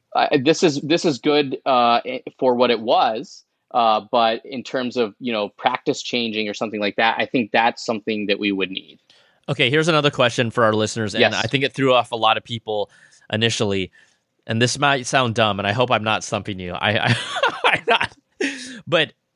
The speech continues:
Speaker 2: okay, is E C G and E K G literally the same thing? Just one is, like,
Speaker 1: Yes.
Speaker 2: spelled differently?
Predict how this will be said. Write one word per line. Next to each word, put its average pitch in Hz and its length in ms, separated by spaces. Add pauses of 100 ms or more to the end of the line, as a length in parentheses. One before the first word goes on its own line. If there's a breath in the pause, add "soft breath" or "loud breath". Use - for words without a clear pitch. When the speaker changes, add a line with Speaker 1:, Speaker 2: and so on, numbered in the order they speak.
Speaker 2:
okay, 120 400 (1040)
is 165 320
E 208 280
C 202 380
G 147 480
and 123 280
E 160 180
K 165 240
G 143 220
literally 139 500
the 123 120
same 123 320
thing? 123 280
Just 120 240
one 120 280
is, 113 180
like, 123 180
Speaker 1:
Yes. - 200
Speaker 2:
spelled 131 320
differently? 117 520